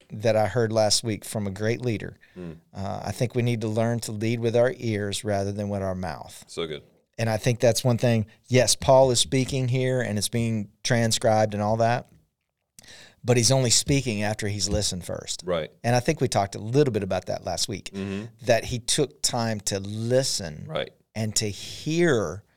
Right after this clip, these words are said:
Speaker 1: about these people
Speaker 2: Mm-hmm.
Speaker 1: before he sends a correspondence.
Speaker 2: Right.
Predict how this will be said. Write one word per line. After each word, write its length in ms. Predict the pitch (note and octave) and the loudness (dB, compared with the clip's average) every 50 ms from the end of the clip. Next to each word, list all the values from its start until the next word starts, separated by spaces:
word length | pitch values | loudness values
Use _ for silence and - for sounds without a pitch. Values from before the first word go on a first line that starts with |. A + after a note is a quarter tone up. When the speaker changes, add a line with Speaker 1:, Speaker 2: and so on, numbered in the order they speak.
| _ _ _ _ _ - | _ _ _ _ _ -2
Speaker 1:
about 340 | A#2 A2+ A2+ A2+ G2 F#2 - | -2 2 4 2 2 2 -2
these 220 | A#2+ G#2+ G2 - | -2 0 0 -2
people 520 | - - B2 G#2 F#2+ - - F2 E2+ - - | -2 0 -4 -4 -4 -6 -10 -14 -14 -12 -12
Speaker 2:
Mm-hmm. 240 | F2+ F2+ F#2 F#2 F#2+ A2 A#2 - - G#2+ | -12 -10 -10 -10 -10 -12 -14 -18 -14 -2
Speaker 1:
before 1120 | G2+ B2+ A#2 G#2+ - - - - - - - D#3 D3+ D#3 C#3 A2+ G2+ G2+ F#2 F#2+ G2 - _ | 0 0 0 0 -2 -8 -12 -12 -8 0 2 2 4 4 4 2 2 0 -2 -6 -10 -18 _
he 200 | _ _ - B2 | _ _ -8 -2
sends 340 | A2+ - - A#2 A2 G#2+ G2 | -2 0 0 0 -2 -4 -6
a 40 | G#2 | -8
correspondence. 840 | - - A2 G2 F#2+ - - - G2+ F#2+ F2 D#2+ - - - - - F2+ | -8 -6 -6 -4 -4 -6 -4 -4 -4 -6 -6 -8 -12 -14 -14 -14 -10 -2
Speaker 2:
Right. 260 | F2 F2 D#2+ - | -2 0 0 0